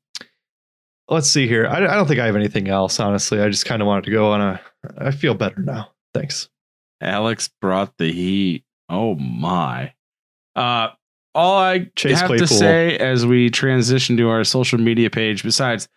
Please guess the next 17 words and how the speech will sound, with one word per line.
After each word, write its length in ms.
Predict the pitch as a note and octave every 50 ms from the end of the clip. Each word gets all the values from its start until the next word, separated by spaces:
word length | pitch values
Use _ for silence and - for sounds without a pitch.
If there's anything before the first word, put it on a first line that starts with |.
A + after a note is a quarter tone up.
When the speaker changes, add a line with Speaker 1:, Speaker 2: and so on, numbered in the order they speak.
| _ _ _ _ _ _ _
Speaker 2:
thank 240 | - E3 A2+ F2 -
you 80 | G2+ F2
for 180 | - F#2 F2
listening. 400 | E2+ E2+ E2 - - - E2 D#2+ - _ -
Please 260 | F3 D#3 A2 D#2+ D#2+
like, 280 | D#2+ D#2+ D#2 D#2 - _
please 240 | - C#3 B2+ - -
subscribe, 560 | - D2 - - - - G2 F#2 F#2 F2 -
please 280 | - D#3+ D3+ A#2 F2
hit 140 | - G2 F2+
the 80 | - F#2
bell 300 | D#2+ F#2+ F#2 F2+ F2+ F2+
if 100 | E2+ -
you're 80 | F#2
watching 400 | F2+ F2 F2+ F2+ F2 - - F2+
on 200 | F2 E2+ E2+ E2+
YouTube. 560 | E2+ F2+ F#2 F2 - - F#2+ F2+ F2 F2 D#2